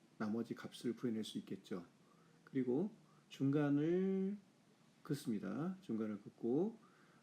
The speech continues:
어, 두 면이 대칭이 되도록 만든 다음에 위에 전체 길이를 구해낼 수 있겠죠. 그 다음에 처음에 있었던 위치에서 나머지 선들을 이용해서,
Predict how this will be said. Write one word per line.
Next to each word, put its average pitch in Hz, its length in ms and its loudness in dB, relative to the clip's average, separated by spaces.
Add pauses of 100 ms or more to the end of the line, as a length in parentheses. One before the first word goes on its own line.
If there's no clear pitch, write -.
어, 101 260 -2
두 - 140 0
면이 127 520 2 (1400)
대칭이 139 400 2
되도록 95 420 0 (3250)
만든 110 320 -2
다음에 113 680 0
위에 113 600 0 (240)
전체 117 300 0
길이를 123 340 0
구해낼 107 320 -2
수 104 140 -6
있겠죠. 95 440 -6 (540)
그 - 100 -8
다음에 127 280 2
처음에 185 400 2
있었던 123 600 0
위치에서 117 760 0
나머지 107 520 -2
선들을 120 440 0
이용해서, 104 680 0